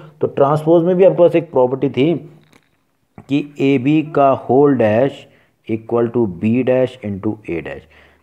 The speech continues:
तो ये आपके पास यहाँ जो डैश के लिए, तो वो इनवर्स के लिए भी वो प्रॉपर्टी अप्लाइड हो रही है। किताब में आपके पास थोड़ा एक्सप्लेनेशन भी है, आप समझ सकते हो। तो ये थे आपके पास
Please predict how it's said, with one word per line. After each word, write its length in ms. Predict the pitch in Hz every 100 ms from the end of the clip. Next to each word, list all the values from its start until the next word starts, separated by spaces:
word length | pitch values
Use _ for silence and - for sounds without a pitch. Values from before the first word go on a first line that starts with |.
| _
तो 60 | 147
ये 120 | 165
आपके 220 | 156 165
पास 380 | 160 170 165 -
यहाँ 220 | 127 139
जो 160 | 147 156
डैश 340 | 120 127 -
के 80 | -
लिए, 80 | 170
तो 80 | 175
वो 80 | 170
इनवर्स 440 | 135 131 135 -
के 80 | 143
लिए 140 | 131
भी 100 | 123
वो 120 | 135
प्रॉपर्टी 520 | 120 120 107 117 160 156 - - -
अप्लाइड 440 | 90 - 120 139
हो 60 | 139
रही 140 | 143
है। 120 | 180 151
किताब 340 | 123 135 131
में 100 | 139
आपके 180 | 135 135
पास 100 | 135
थोड़ा 120 | 139
एक्सप्लेनेशन 520 | 127 120 131 127 139
भी 140 | 127 131
है, 160 | 131
आप 140 | 120 120
समझ 260 | 113 117
सकते 220 | 110 107 147
हो। 180 | 156 - - - -
तो 80 | 139
ये 220 | 143 185
थे 40 |
आपके 240 | 185 170 135
पास 420 | 120 139 170